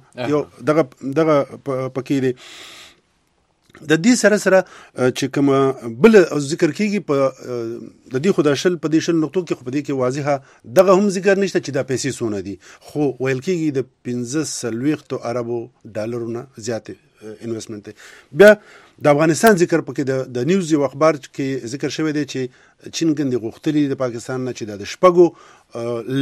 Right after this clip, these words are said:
لین یا د شپږو دغه چې کوم دا سړکونه دي، دا، سیوا کوي، دا اته سړکونه کوي. او ځکه چې دا به د افغانستان د لارې بیا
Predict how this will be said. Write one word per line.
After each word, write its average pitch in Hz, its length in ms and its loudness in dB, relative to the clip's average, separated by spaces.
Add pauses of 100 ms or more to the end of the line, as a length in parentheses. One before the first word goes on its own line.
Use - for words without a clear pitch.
(100)
لین 175 260 6 (240)
یا 139 160 0
د 123 100 -2
شپږو 160 300 0 (160)
دغه 131 260 -2
چې 127 120 -10
کوم 131 120 -2 (100)
دا 120 140 0
سړکونه 170 420 4
دي، 175 100 0 (400)
دا، 151 100 4 (540)
سیوا 135 440 0 (120)
کوي، 151 180 -2
دا 135 60 2 (160)
اته - 240 -6
سړکونه 110 440 -6
کوي. 107 140 -10 (220)
او 117 120 -12
ځکه 143 140 -8
چې 123 120 -8
دا 139 80 0
به 127 80 0
د 117 100 -2
افغانستان 120 580 0
د 160 120 2
لارې 143 240 0
بیا 143 80 2